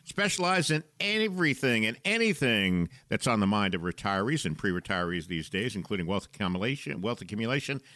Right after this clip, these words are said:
asset protection, and so much more. I'd like to welcome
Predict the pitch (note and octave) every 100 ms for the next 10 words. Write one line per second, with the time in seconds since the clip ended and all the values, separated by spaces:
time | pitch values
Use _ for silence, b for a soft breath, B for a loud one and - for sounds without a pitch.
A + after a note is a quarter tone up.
0 | b b b C3 - - G2+ C3 - C3+
1 | D#3+ - A#3+ E3+ - A2 G2+ - F#2+ G#2
2 | F3 G#3+ F#2 - F2+ G2 - F#2